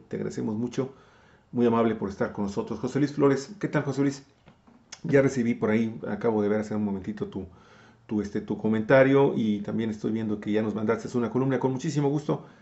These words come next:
dame tiempo, por ahí de la tarde, tres, cuatro de la tarde, me voy a poner a trabajar ya en subir los, el material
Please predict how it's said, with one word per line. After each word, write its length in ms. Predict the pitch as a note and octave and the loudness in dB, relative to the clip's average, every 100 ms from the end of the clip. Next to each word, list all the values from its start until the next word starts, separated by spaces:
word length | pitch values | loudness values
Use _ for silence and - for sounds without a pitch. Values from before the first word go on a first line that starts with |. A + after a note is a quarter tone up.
| - | -12
dame 200 | - B2+ | -2 0
tiempo, 400 | C3+ D#3+ D#3 D#3+ | 4 2 4 2
por 140 | - A#2+ | 4 4
ahí 160 | B2 | 4
de 160 | B2+ A#2+ | 4 2
la 160 | A2 G#2 | 2 4
tarde, 300 | B2+ B2 A2 | 4 6 0
tres, 340 | - B2+ B2 | 4 4 4
cuatro 320 | - A#2 G#2+ | 0 -2 0
de 60 | G2+ | 0
la 80 | - | 4
tarde, 240 | A#2 A#2 | 4 4
me 140 | G#2 | 0
voy 120 | F2+ G#2 | -4 -4
a 60 | |
poner 220 | B2+ G2+ | -4 2
a 80 | G#2+ | 0
trabajar 500 | - C#3 A2+ A#2+ A#2+ | 2 0 2 2 2
ya 240 | A2+ A2+ - - - | 0 -2 -6 -16 -4
en 100 | G#2 | -4
subir 440 | - G#2+ A2+ A2 - | -2 0 0 -2 -6
los, 160 | G#2+ G2+ | -6 -4
el 160 | A#2 G#2+ | 0 0
material 580 | G2+ G#2+ A2 A2 G#2+ | 0 0 2 0 -2